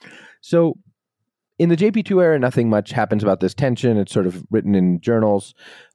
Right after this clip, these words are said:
Um, in the Benedict era, the same. But in the Francis era, Ghirlanda, who becomes a close advisor of Pope Francis and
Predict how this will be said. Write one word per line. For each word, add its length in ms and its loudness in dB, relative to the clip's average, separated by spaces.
Um, 600 0
in 100 -2
the 60 -2
Benedict 360 -2
era, 220 2
the 80 -6
same. 320 -2
But 80 0
in 80 2
the 80 0
Francis 340 -2
era, 240 2
Ghirlanda, 540 2
who 220 0
becomes 320 -2
a 180 -4
close 240 -2
advisor 380 0
of 120 -4
Pope 160 -2
Francis 440 -2
and 240 -2